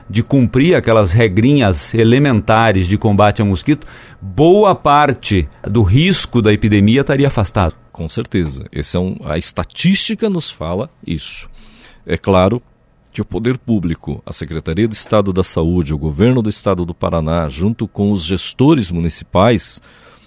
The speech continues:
Speaker 2: é, estão trabalhando, investindo e devem continuar trabalhando e investindo no combate não só da dengue, mas de toda e qualquer, todo e qualquer risco potencial à saúde pública.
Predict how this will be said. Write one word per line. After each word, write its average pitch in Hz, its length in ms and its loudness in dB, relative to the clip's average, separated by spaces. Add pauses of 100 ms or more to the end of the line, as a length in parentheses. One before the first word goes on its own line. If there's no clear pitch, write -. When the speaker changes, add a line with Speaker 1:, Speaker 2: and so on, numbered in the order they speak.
(500)
Speaker 2:
é, 85 520 2
estão 180 520 0 (160)
trabalhando, 101 720 2 (260)
investindo 117 720 -2 (200)
e 135 40 -4
devem 123 440 2
continuar 92 480 -2
trabalhando 98 640 0
e 98 40 -2
investindo 87 600 -2
no 82 100 -4
combate 85 540 -2
não 190 160 -2
só 127 160 -4
da 110 100 2
dengue, 107 320 0
mas 175 180 -4
de 139 120 -8
toda 165 580 -2
e 85 60 -4
qualquer, 92 560 0
todo 160 180 2
e 151 60 2
qualquer 120 320 0
risco 104 440 2
potencial 101 600 -2
à 120 40 -2
saúde 107 320 0
pública. 71 600 -4